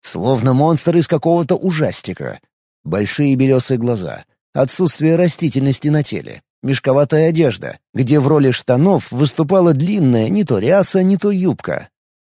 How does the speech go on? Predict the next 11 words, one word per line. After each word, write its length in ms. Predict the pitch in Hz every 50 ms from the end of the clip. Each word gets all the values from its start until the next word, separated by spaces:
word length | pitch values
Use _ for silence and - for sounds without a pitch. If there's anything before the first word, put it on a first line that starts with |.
| _ _ _
Кожа 400 | 127 156 175 175 139 143 165 139
в 80 | -
пятнах, 640 | - 190 196 180 139 - - - 143 - - - - _ -
расползающихся 920 | 185 185 - - 202 202 143 113 143 123 117 110 - - 139 - - 151 -
по 100 | 135 131
телу 360 | - - 214 190 131 135 135
тёмными 440 | 113 - 190 175 131 131 131 135 135
кляксами. 640 | - 120 101 80 - - - 90 67 58 53 - _ _ _ _ _ _ _ _
Вытянутые 720 | - 87 127 160 170 165 - 175 165 156 - 160 156 156
ногти, 600 | 156 170 185 185 156 - - - - 60 - - - _
или, 360 | - 135 139 139 135 117 -